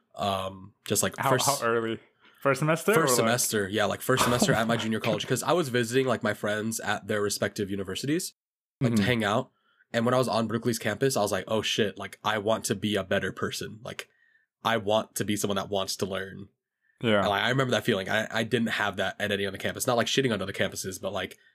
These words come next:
Speaker 1: I didn't have, there was, like, such a unique feeling. Um, it might be 'cause, like, I didn't know shit about college, or, like, I, I definitely didn't know, like, Cal was a pretty big deal. Um, so just being on the campus, like, "Oh, this is, like, a real ass thing. Like, this is, like, something you see in a movie. Like, that's,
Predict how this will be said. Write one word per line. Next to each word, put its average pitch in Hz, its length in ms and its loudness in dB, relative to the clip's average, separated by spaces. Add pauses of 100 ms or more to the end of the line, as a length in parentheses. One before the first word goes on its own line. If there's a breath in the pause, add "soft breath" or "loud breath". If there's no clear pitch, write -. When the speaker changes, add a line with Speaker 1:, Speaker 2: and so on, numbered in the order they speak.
(160 soft breath)
Speaker 1:
I 110 120 0
didn't 110 180 -6
have, 98 320 0 (220)
there 113 120 2
was, 120 160 2
like, 101 160 0
such 135 240 -2
a 113 40 -4
unique 98 300 -4
feeling. 92 360 -6 (840)
Um, 110 180 0
it 117 100 2
might 165 140 0
be 147 80 2
'cause, 131 120 0
like, 101 180 0
I 107 80 0
didn't 101 160 0
know 104 100 0
shit 101 320 0
about 113 200 0
college, 123 400 0
or, 98 100 -4
like, 95 200 -6
I, 107 180 0
I 107 80 0
definitely 113 360 2
didn't 107 160 0
know, 95 80 -2
like, 95 160 -4
Cal 95 220 -2
was 95 120 -4
a 87 60 -10
pretty 95 200 -2
big 92 200 -6
deal. 101 280 0 (760)
Um, 101 160 0
so 110 100 0
just 101 180 -6
being 104 160 0
on 104 60 -2
the 101 60 -2
campus, 104 260 -2
like, 98 160 0
"Oh, 107 140 4
this 101 100 0
is, 101 60 -2
like, 101 260 0
a 101 100 -2
real 101 220 2
ass 98 200 0
thing. 104 200 2
Like, 92 220 -12
this 101 160 -4
is, 95 120 -4
like, 98 200 0
something 101 260 0
you 101 60 -4
see 104 140 0
in 98 60 2
a 98 40 -2
movie. 101 340 0
Like, 127 160 -10
that's, 98 260 -12